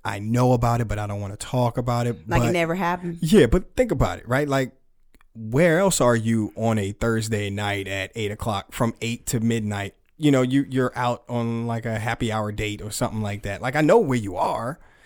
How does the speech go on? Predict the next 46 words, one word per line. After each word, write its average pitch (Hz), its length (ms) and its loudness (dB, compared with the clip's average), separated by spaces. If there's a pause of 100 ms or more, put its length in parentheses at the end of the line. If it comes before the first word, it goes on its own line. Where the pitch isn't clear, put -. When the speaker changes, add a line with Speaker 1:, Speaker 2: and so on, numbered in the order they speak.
Speaker 2:
Yes. 180 160 -2
Speaker 1:
You 226 40 4
know 220 60 6
what 208 80 4
I'm 202 80 0
saying? 214 340 -4 (580)
Uh, 156 320 -2 (640)
it's 160 180 2
safe 202 220 -2
to - 120 -2
assume 160 420 0
that 143 180 2
you're 160 180 -4
out 117 300 -2 (280)
on 92 160 -8
a 131 60 -2
date, 123 400 -2 (100)
Speaker 2:
On 147 140 -10
a 170 80 -8
date, 220 280 -4
Speaker 1:
having - 240 -4
Speaker 2:
yeah. 131 40 -2
Speaker 1:
sex, - 520 -4 (220)
Speaker 2:
With 165 220 -6
Speaker 1:
and 135 160 4
I'm 135 140 4
Speaker 2:
someone. 127 60 -2
Speaker 1:
cool 320 260 6
with 117 220 -4
it. - 100 -20 (240)
So, - 140 -2
yeah, 190 40 6
I 220 40 6 (200)
Speaker 2:
Absolutely. - 240 0
Speaker 1:
think 175 180 -2
that 185 200 -4
just, 190 140 -4
Speaker 2:
So 170 360 -4
Speaker 1:
it's 127 100 -4
Speaker 2:
why 160 140 2
we 170 120 2
not 170 80 -2
Speaker 1:
lifestyle. 165 280 -2
Speaker 2:
talk 165 60 -10
about 156 240 -8
it? - 200 -16